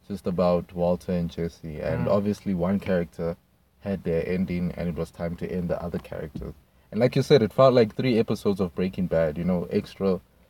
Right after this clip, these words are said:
Speaker 1: uh,
Speaker 2: Two
Speaker 1: e-,
Speaker 2: episodes.
Speaker 1: two more or less, yeah.
Speaker 2: Or three, yeah. Like, I was saying before, I don't know if I said Art Podcast, but I remember saying to you is that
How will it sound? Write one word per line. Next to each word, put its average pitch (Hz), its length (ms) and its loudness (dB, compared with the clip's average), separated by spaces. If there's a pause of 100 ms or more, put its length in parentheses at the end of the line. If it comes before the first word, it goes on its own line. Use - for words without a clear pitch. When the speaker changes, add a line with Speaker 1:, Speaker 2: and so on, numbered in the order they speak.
(240)
Speaker 1:
uh, 92 180 2
Speaker 2:
Two - 60 2
Speaker 1:
e-, 104 60 6
Speaker 2:
episodes. - 800 -8
Speaker 1:
two 110 280 2
more 98 340 6
or - 20 4
less, - 360 -6
yeah. - 180 -2
Speaker 2:
Or 123 140 2
three, 117 420 -2
yeah. - 100 -8 (680)
Like, - 360 -6 (1300)
I 127 60 0
was 139 120 4
saying 151 640 2 (260)
before, 127 520 6
I - 40 -6
don't 117 80 -6
know 131 60 -2
if 135 120 -6
I 120 40 -4
said - 220 -4
Art 107 200 -8
Podcast, - 600 -14
but - 140 -10 (600)
I 117 220 2
remember 120 380 2
saying 117 260 -2
to 113 100 -8
you 107 420 -2
is 107 160 -8
that 104 220 -2